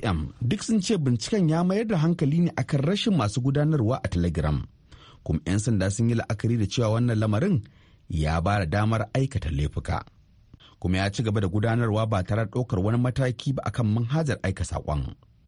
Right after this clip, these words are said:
Durov na fuskantar yiwuwar gurfanar da shi a ranar Lahadi, a cewar kafofin ya-, labaran Faransa. Manhajar Telegram mai matuƙar tsaro, wadda ke da kusan masu amfani da ita biliyan ɗaya,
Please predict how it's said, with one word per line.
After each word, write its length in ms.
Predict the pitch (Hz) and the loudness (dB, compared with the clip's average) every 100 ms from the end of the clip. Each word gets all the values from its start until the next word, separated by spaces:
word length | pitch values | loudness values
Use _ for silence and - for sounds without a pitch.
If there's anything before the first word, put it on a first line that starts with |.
| - - - - | -20 -20 -20 -6
Durov 280 | 127 147 233 | -2 0 0
na 80 | 233 | -2
fuskantar 480 | 151 127 - 208 208 | -2 -2 -2 0 0
yiwuwar 300 | 151 165 175 | 2 2 2
gurfanar 480 | 160 175 180 175 185 | 2 0 0 0 0
da 80 | 175 | 0
shi 160 | - 143 | -2 -2
a 100 | 104 | 0
ranar 200 | 90 92 | 0 0
Lahadi, 540 | 90 85 90 73 64 - _ - | 0 0 0 -2 -6 -12 _ -10
a 80 | - | -8
cewar 300 | - 107 104 | -2 0 0
kafofin 420 | 101 117 104 120 117 | -2 -2 -2 0 0
ya-, 120 | - | 0
labaran 480 | 98 73 78 90 117 | -2 0 0 0 0
Faransa. 540 | 90 76 73 73 67 - - - - _ - - - - - | -2 -2 -2 -2 -6 -8 -16 -20 -20 _ -20 -20 -20 -20 -8
Manhajar 540 | 69 78 92 107 107 | -2 0 0 0 -2
Telegram 420 | 101 104 107 117 110 | -2 -2 0 0 0
mai 180 | 101 85 | 0 0
matuƙar 380 | 101 107 - 107 | 0 -2 -4 -4
tsaro, 340 | - 85 76 76 | -4 -4 -4 -2
wadda 320 | 107 127 226 | -2 -2 -2
ke 140 | 175 123 | -2 -2
da 80 | |
kusan 320 | 113 - 180 175 | -2 -2 0 0
masu 200 | 127 - | 0 -2
amfani 320 | 151 139 139 | -4 0 0
da 60 | 147 | 0
ita 160 | 123 170 | -2 -2
biliyan 380 | 117 98 101 71 | 0 0 0 -2
ɗaya, 200 | - - | -4 -6